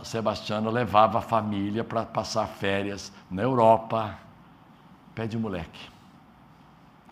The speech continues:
Por causa de um pé de moleque, Raquel. Pé de moleque. Gente, peça uma ideia pra Deus. Hum? Batalha. Trabalhe com dedicação.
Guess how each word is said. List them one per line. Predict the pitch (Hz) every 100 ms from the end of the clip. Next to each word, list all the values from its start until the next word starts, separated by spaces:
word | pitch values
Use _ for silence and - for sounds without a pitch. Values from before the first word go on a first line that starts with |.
| -
Por | -
causa | 107
de | 101
um | 92 -
pé | 123
de | 123
moleque, | 127 104 90 87
Raquel. | 82 98 87 73 - - - - - - -
Pé | 117 123 139 95
de | 104
moleque. | 110 107 98 80 71 73 - - - - - -
Gente, | 143 131 - - - - - - - -
peça | 175 202 - - 87 65 - - -
uma | 139 143
ideia | 95 104 113 104
pra | 90 90
Deus. | 78 104 113 - - - -
Hum? | 120 151 147 - - - - - - - -
Batalha. | - 87 92 - 92 90 82 65 - - - - - - -
Trabalhe | - 85 78 98 104
com | 104
dedicação. | 101 92 - 95 - - 101 87